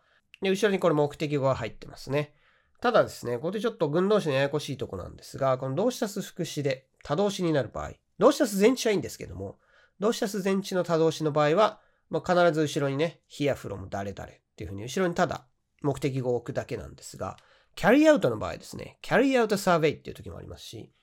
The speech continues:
carryとoutの間に目的語が挟まれるケースもあるんですね。目的語が後ろに置かれる場合と、それからcarryとoutの真ん中に入る場合、どっちもあるってことなんですね。例を見てみると、You should take the shoes off.Take offって脱ぐって意味ですが、こういうふうにtake the shoes offと、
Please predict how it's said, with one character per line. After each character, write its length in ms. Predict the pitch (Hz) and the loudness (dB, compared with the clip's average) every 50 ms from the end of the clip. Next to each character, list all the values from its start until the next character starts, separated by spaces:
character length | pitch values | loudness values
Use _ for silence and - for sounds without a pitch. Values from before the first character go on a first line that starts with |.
| _ _ _ _ _ | _ _ _ _ _
carry 320 | - - 302 294 226 147 131 | -4 -2 0 0 -2 -2 -4
と 80 | - | 0
out 320 | - 143 170 170 - 127 101 | 2 4 4 4 2 0 -6
の 140 | 95 - - | -8 -8 -6
間 280 | - 117 120 117 120 110 | -6 -6 -4 -4 -4 -4
に 180 | 107 104 - - | -6 -8 -10 -6
目 240 | 131 131 143 - - | -6 -4 -4 -4 -4
的 240 | - 247 240 247 226 | -6 -4 -2 0 2
語 120 | 202 196 | 2 2
が 100 | 185 175 | 2 2
挟 220 | 156 170 - 180 170 | 0 -2 -2 0 0
ま 80 | 156 | 0
れ 60 | 143 | 0
る 100 | 110 - - | -2 -4 -10
ケ 120 | - - | -12 -12
ー 60 | - | -12
ス 120 | - - - | -12 -12 -14
も 180 | - - - | -14 -10 -8
あ 60 | - 98 | -8 -8
る 100 | 80 - | -8 -10
ん 60 | - | -16
で 60 | - | -18
す 120 | - - | -16 -12
ね。 340 | 143 110 104 104 - - - _ _ _ _ _ _ _ _ _ - | -10 -10 -10 -10 -12 -16 -20 _ _ _ _ _ _ _ _ _ 0
目 200 | 151 165 170 - | 0 0 0 0
的 140 | - 254 233 | -2 -2 0
語 80 | 233 | 0
が 60 | 208 | 0
後 280 | 175 175 - - 233 247 | 0 0 -2 -2 0 0
ろ 20 | |
に 100 | 233 233 | 2 2
置 100 | 208 190 | 2 2
か 80 | 202 196 | 2 2
れ 80 | 185 180 | 2 2
る 80 | 170 | 2
場 100 | 170 170 | 2 4
合 120 | 165 165 160 | 2 2 2
と、 200 | - 196 196 - | -2 -4 -4 -4
そ 120 | - 175 | -4 -2
れ 60 | 160 | 0
か 60 | 165 | 0
ら 60 | 156 151 | 0 0
carry 260 | - 180 165 147 127 | 0 0 0 0 0
と 80 | - | -2
out 240 | 113 110 107 - - | -4 -6 -6 -8 -10
の 60 | 92 - | -10 -4
真 140 | 113 143 175 | -2 -2 0
ん 60 | 185 | 0
中 160 | 180 165 160 | 0 0 0
に 40 | 151 | 0
入 140 | 127 123 101 | -2 -4 -8
る 40 | - | -10
場 80 | 78 | -12
合、 60 | 73 - - | -14 -8 -4
ど 120 | - 156 185 | -2 -2 -2
っ 80 | - | -4
ち 140 | - - 254 | -4 -2 0
も 100 | 254 247 | 0 2
あ 40 | 220 | 0
る 60 | 143 | 0
っ 20 | - | -4
て 160 | - - - | -8 -14 -16
こ 80 | - - | -16 -16
と 100 | - - | -16 -18
な 80 | - | -18
ん 80 | - - | -20 -20
で 60 | - | -18
す 100 | - - | -8 -4
ね。 260 | 156 165 127 - - _ _ _ _ _ _ _ _ - | -2 -2 -2 -4 -8 _ _ _ _ _ _ _ _ 0
例 140 | 185 190 | 2 4
を 60 | 156 131 | 4 2
見 80 | 127 | 0
て 100 | - 107 | -2 -6
み 80 | 104 101 | -6 -8
る 60 | 98 | -6
と、 320 | - 180 180 - - - _ - - - - - - - - - - - - - - - - _ _ _ _ _ _ _ _ - | -2 -2 -2 -2 -2 -8 _ -20 -20 -18 -12 -4 -2 0 0 0 0 0 0 0 0 -2 -6 _ _ _ _ _ _ _ _ -4
You 140 | 214 269 | -2 -2
should 220 | 254 - 240 202 208 | -2 -2 -4 -8 -2
take 240 | - 190 175 160 - | 0 0 2 2 0
the 80 | - 151 | -2 -4
shoes 380 | 147 - 165 156 143 135 147 | -2 -2 0 0 0 2 2
off.Take 1000 | 147 131 - - - - _ _ _ _ _ _ _ _ _ _ - 202 196 196 | 2 2 0 -4 -14 -20 _ _ _ _ _ _ _ _ _ _ 2 4 4 6
off 200 | 202 180 156 131 | 6 4 4 2
っ 20 | |
て 120 | 131 110 90 | 0 -6 -6
脱 200 | 104 127 151 143 | -2 -2 0 0
ぐ 80 | 123 | -2
っ 40 | 107 | -4
て 160 | - - 143 | -10 -12 -16
意 40 | - | -16
味 60 | - | -16
で 80 | - 131 | -18 -18
す 140 | - - 131 | -12 -4 -2
が、 220 | 139 - - - | -2 -2 -2 -6
こ 220 | - - - - 185 | -16 -8 -4 -2 0
う 20 | |
い 20 | 175 | 0
う 40 | 180 | 0
ふ 20 | |
う 20 | 135 | 0
に 60 | - | 0
take 280 | - 196 220 220 214 208 | 2 2 2 2 0 -2
the 60 | 185 | -2
shoes 380 | 180 - - 180 165 147 151 131 | -2 -2 0 -2 0 0 0 -2
off 180 | 107 - - | -2 -4 -8
と、 100 | - - | -20 -20